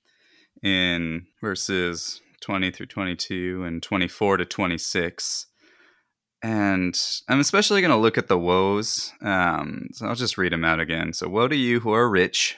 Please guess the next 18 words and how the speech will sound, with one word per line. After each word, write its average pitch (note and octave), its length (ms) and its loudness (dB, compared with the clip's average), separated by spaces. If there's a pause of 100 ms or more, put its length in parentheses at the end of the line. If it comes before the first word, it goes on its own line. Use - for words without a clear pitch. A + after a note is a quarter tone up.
for G#2 120 -4
you G2 160 -4
have G2+ 160 -4
received F#2 380 -6
your F#2 160 -2
comfort. - 580 -4 (540)
Woe A2 220 2
to B2 180 -2
you G#2+ 220 0
who G#2+ 140 -2
are G2+ 80 2
now F#2 240 2
full, F2 560 -2
for - 180 -6
you F#2 200 -2
will F#2+ 100 0
be F#2 140 -2
hungry. E2 680 -6